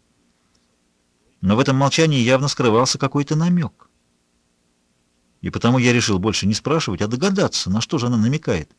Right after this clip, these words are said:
С возрастом вообще лучше понимаешь скрытые механизмы намеков и терпеливо ждешь, пока намеки не превратятся в реальность,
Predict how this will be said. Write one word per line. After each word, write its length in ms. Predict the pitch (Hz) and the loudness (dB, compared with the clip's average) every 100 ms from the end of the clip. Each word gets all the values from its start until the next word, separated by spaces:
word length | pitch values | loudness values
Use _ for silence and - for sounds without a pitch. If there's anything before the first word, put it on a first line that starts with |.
| _ _ - _ _ _ _ _ - | _ _ -20 _ _ _ _ _ -8
С 120 | - | -2
возрастом 460 | 160 214 208 - 185 | 0 2 0 0 2
вообще 240 | 185 220 | 2 2
лучше 280 | 214 208 - | -2 -2 -4
понимаешь 420 | 190 190 180 113 | -2 -2 0 -2
скрытые 380 | - 131 117 117 | -2 -2 0 0
механизмы 440 | 117 131 120 98 | 0 0 -2 0
намеков 500 | 117 131 185 175 143 _ - - - - _ _ - | 0 2 0 -2 -6 _ -20 -20 -20 -20 _ _ -2
и 120 | 143 | 0
терпеливо 540 | - 139 156 156 147 | 2 2 2 4 4
ждешь, 320 | 120 117 160 - | 2 2 0 2
пока 260 | 120 131 | 0 2
намеки 360 | 123 135 147 123 | 2 0 0 0
не 120 | 117 | 0
превратятся 560 | 113 113 117 117 - 107 | 0 -2 0 -2 -2 0
в 60 | |
реальность, 540 | 113 139 165 160 - | 2 4 2 0 -4